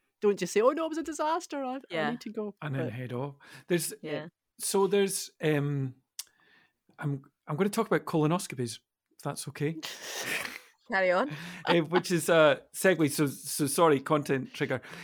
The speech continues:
Speaker 3: Um, but sometimes I, I think it's important that we talk about these things,
Speaker 1: Yeah.
Speaker 3: these, um, because it's part of being human.
Speaker 2: Mm.
Speaker 3: Um, so they did an experiment on colonoscopies, uh, because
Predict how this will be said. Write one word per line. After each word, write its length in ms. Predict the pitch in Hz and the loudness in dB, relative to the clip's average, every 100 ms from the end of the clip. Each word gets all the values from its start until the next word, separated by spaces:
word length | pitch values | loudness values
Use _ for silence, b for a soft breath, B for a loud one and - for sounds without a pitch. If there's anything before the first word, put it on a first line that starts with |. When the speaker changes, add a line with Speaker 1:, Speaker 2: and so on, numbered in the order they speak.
| B - | B 4
Speaker 3:
Um, 400 | 170 156 147 - _ _ _ | 6 6 2 -4 _ _ _
but 140 | - 214 | -2 0
sometimes 400 | 302 330 311 277 | 2 2 2 2
I, 180 | 185 180 | -2 -2
I 40 | |
think 180 | - 202 | -2 -2
it's 120 | 165 | 0
important 320 | 139 190 196 | 0 2 0
that 60 | 143 | -2
we 80 | 147 | 0
talk 260 | 180 190 | 2 2
about 180 | 156 135 | 2 0
these 200 | 135 113 | -2 -6
things, 220 | 117 113 123 | -8 -8 -4
Speaker 1:
Yeah. 100 | 165 - - | -4 -6 -6
Speaker 3:
these, 120 | 143 | -2
um, 320 | 123 117 120 - - | -2 -2 -4 -10 -14
because 260 | 131 135 135 | -12 -12 -12
it's 140 | 131 | -14
part 240 | - 143 - | 0 0 0
of 60 | |
being 120 | 147 139 | -4 -4
human. 340 | 185 151 135 - B B B B | -6 -6 -10 -14 B B B B
Speaker 2:
Mm. 40 | 135 | -2
Speaker 3:
Um, 360 | 139 143 135 - - B B | 0 0 -4 -8 -18 B B
so 200 | - 190 | 2 2
they 160 | 202 | 2
did 320 | 196 - 240 254 | 0 4 6 6
an 140 | 269 | 0
experiment 720 | 180 - - 247 262 139 131 | -2 -4 0 0 2 -2 -4
on 220 | 151 139 135 | -4 -4 -4
colonoscopies, 1120 | - 160 151 151 151 - 139 113 - 143 - _ - | -2 0 2 0 -2 -10 -12 -12 -12 -12 -12 _ -10
uh, 280 | 131 127 127 | -6 -4 -6
because 500 | 139 - 135 123 135 | -8 -6 -6 -4 -8